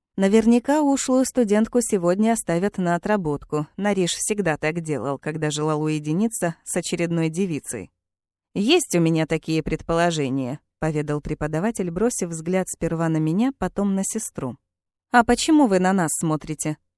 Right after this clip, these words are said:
тут же спросила Лиэта. У неё и так настроение с утра паршивое, а тут ещё и это. "Всего лишь стало интересно.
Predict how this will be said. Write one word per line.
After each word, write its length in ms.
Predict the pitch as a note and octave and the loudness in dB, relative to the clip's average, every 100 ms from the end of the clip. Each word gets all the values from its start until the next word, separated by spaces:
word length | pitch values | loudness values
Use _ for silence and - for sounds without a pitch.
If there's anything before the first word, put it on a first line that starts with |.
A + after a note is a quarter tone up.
| - | -6
тут 160 | D#3+ | -4
же 100 | D#3 | -4
спросила 500 | D3+ D#3 D#3 D#3 D#3 | -4 -4 -4 -2 0
Лиэта. 480 | D#3+ G3 D#3 - C#3 _ _ _ | 0 0 0 -4 -10 _ _ _
У 80 | A3 | 2
неё 300 | A#3 B3+ D4 | 4 6 4
и 40 | B3 | 2
так 220 | C#4+ - | 0 0
настроение 720 | F3 - E3 D#3+ A3 A#3+ F3 | -4 -4 -4 -2 0 0 0
с 100 | - | -2
утра 240 | E3 F3 E3 | -4 -4 -2
паршивое, 640 | F#3+ - - C#3 C3+ C#3 - | -4 -4 -6 -4 -4 -6 -6
а 100 | A3+ | -2
тут 180 | B3+ A3+ | -2 0
ещё 300 | G#3 - G#3 | -2 0 0
и 140 | G#3+ | 0
это. 340 | E3 A2+ - - _ _ _ _ _ _ _ | 0 -4 -10 -14 _ _ _ _ _ _ _
"Всего 320 | - F3 A#3 | -2 2 4
лишь 180 | D#4+ F4 | 4 2
стало 400 | - - B3 B3+ | 0 2 4 6
интересно. 760 | C4 C4 G#3 F3 - F3+ F3+ | 4 2 2 2 0 0 0